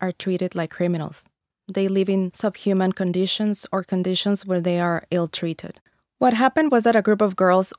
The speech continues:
were fed up with the conditions they were living in. They saw the chance to escape. At one point, they started to file complaints. By now, they were ready to rebel. They were tracked down in the area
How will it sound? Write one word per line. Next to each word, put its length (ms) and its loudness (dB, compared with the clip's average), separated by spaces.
were 200 2
fed 340 0
up 220 -2
with 160 2
the 80 2
conditions 500 0
they 120 4
were 160 2
living 320 2
in. 160 -6
They 200 0
saw 200 2
the 100 2
chance 340 0
to 100 -8
escape. 460 -2
At 140 2
one 180 4
point, 340 4
they 120 2
started 400 0
to 80 -6
file 320 2
complaints. 680 -4
By 140 2
now, 340 4
they 120 2
were 140 2
ready 260 2
to 140 -6
rebel. 400 -4
They 100 4
were 180 2
tracked 340 0
down 340 4
in 220 2
the 160 2
area 500 0